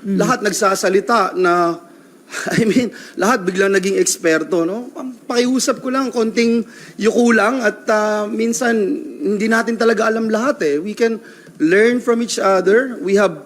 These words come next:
Speaker 2: a pool of experts we can tap, and I'm sure they are, uh, in a much, much, much better position to, uh, uh, uh, give their views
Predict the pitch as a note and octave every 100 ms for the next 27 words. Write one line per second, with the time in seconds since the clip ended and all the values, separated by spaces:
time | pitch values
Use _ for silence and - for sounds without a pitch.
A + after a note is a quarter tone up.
0 | - - - G3 A3+ A3 - F3 F3 -
1 | G3 A3 - F#3+ - - E3 E3 G3 -
2 | - - - - - E3+ F3 F3+ F3+ -
3 | F#3 G3 E3 E3+ E3 D#3+ E3 D#3 D#3 D3+
4 | - D#3+ D#3 F#3 G3 F#3 F#3 F3+ E3 F3
5 | E3+ D#3 D#3+ E3 E3+ E3 D#3+ E3+ D3+ -
6 | C#3 C#3+ D3 C#3+ C#3+ - - - - D3
7 | - - C#2 C3+ - - C#2 C3+ C3+ C3+
8 | - - - - - - - C#3+ C#3+ C#3+
9 | F#3+ - D#3+ C#3+ D#3+ A3 A#3 - -